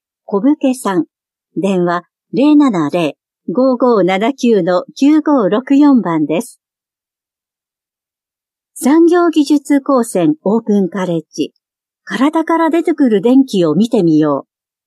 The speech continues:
公園北区教育委員会。対象中学生。日時、九月二十三日休日、午前十時から正午。内容、生体電気信号の測定や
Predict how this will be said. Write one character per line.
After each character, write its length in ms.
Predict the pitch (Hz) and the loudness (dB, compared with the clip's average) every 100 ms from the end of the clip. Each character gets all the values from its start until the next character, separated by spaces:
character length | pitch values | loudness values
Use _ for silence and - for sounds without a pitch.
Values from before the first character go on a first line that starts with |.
| _ _ _ _ _ _ | _ _ _ _ _ _
公 300 | 226 226 214 | -2 2 2
園 240 | 202 202 | 2 0
北 260 | - - 294 | -2 -2 0
区 240 | 240 196 | 2 0
教 260 | - 247 285 | 0 0 2
育 280 | 294 277 262 | 2 2 0
委 200 | 226 214 | 2 2
員 120 | 185 | 0
会。 320 | 143 156 143 - _ _ _ _ _ _ _ _ _ - | 0 -4 -6 -8 _ _ _ _ _ _ _ _ _ -8
対 180 | 214 220 | -4 -4
象 300 | - 202 226 | -2 -2 0
中 260 | - 269 | 0 2
学 220 | 247 254 - | 2 0 -4
生。 420 | - 180 151 - _ _ _ _ _ _ - | -4 -2 -2 -6 _ _ _ _ _ _ -2
日 320 | 208 269 247 | 0 2 0
時、 280 | 202 196 180 _ _ | -2 -2 -4 _ _
九 140 | - 330 | 0 2
月 320 | 339 - 247 | 2 0 0
二 160 | 226 294 | 2 2
十 220 | 277 240 | 2 0
三 300 | - 247 233 | 0 0 0
日 340 | 202 - 170 | 0 -2 -4
休 220 | - 196 | -2 -2
日、 480 | 185 185 - 190 175 - _ _ _ _ _ | 0 -2 -4 -4 -4 -4 _ _ _ _ _
午 140 | - 269 | -2 -2
前 240 | 269 220 170 | 0 0 0
十 240 | 233 254 | 0 0
時 160 | 226 185 | 0 -4
か 140 | 160 | -4
ら 160 | 160 226 | -4 -6
正 320 | - 202 170 | -4 -2 0
午。 180 | 151 143 _ _ _ _ _ - | 0 -4 _ _ _ _ _ -8
内 320 | 190 196 190 | -2 0 0
容、 240 | 190 185 180 - _ | 0 -2 -4 -8 _
生 300 | - 269 320 | -6 0 0
体 240 | 320 330 285 | 0 0 2
電 240 | 302 294 | 2 2
気 120 | 294 | 2
信 300 | 285 302 277 | 0 2 2
号 200 | 190 175 | 2 2
の 140 | 156 180 | 2 0
測 320 | - 165 - | -4 -8 -6
定 200 | 185 170 | -4 0
や 180 | 160 160 | 0 -2